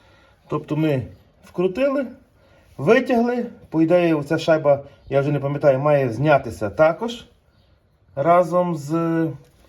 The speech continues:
сальником, але вал притримуємо. Притримуємо туди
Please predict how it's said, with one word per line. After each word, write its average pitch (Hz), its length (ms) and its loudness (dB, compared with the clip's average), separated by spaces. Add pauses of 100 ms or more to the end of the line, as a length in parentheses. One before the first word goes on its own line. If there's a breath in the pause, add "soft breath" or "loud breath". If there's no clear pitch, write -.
(280 soft breath)
сальником, 190 840 0
але 139 220 4
вал 190 340 2
притримуємо. 151 720 2
Притримуємо 135 640 -4
туди 220 420 -4